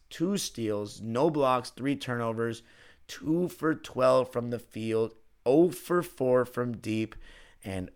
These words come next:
oh for three from the line. The Warriors as a team shot forty-four percent, and from deep, they actually shot really well, which is another bad sign if you're a Warriors fan. They shot forty-two percent, nineteen for forty-five,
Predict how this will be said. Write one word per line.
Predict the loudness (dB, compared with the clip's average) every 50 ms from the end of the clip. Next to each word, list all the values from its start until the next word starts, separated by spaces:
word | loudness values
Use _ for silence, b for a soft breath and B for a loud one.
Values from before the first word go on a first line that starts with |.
| _
oh | 4 6 6 6 6 4 2
for | 0 -2 0 0 0 -2
three | -4 -8 -4 -2 -2 -2 -2
from | 0 0 0 0 2 2
the | 0 0
line. | 0 0 0 0 -2 -2 -4 -8 -12 -16 _ b b b b b b b b b
The | -10 -8 -6
Warriors | -2 2 6 8 8 8 8 8 6
as | 4 2
a | 2 -2
team | 0 0 0 0
shot | 2 2 2 2 2 2 2
forty-four | 4 4 4 4 4 4 2
percent, | 2 2 -2 0 2 4 4 2 2 -2
and | -8 -8 -6 -4
from | -4 -4 -4 -4 -8 _ _ 2
deep, | 4 4 4 4 4
they | 4
actually | 4 4 4 2 0
shot | 4 6 6 6 6
really | 6 6 6 6 6 8
well, | 12 12 12 12 12 12 12
which | 10 8
is | 2 2
another | 4 6 6 6 8
bad | 10 12 12 12 10 8
sign | 6 4 6 6 6
if | 4
you're | 2 2
a | 4
Warriors | 4 4 4 4 4 2 0
fan. | 0 0 0 0 0 B B B B B
They | 2
shot | 4 6 4 4 4 4
forty-two | 2 2 2 2 2 -2
percent, | -2 -2 0 2 2 2 2 2
nineteen | 4 4 4 4 2 0 -2
for | -2 -2
forty-five, | 0 4 4 6 6 4 4 6 8 10 10 10 10 8 6 2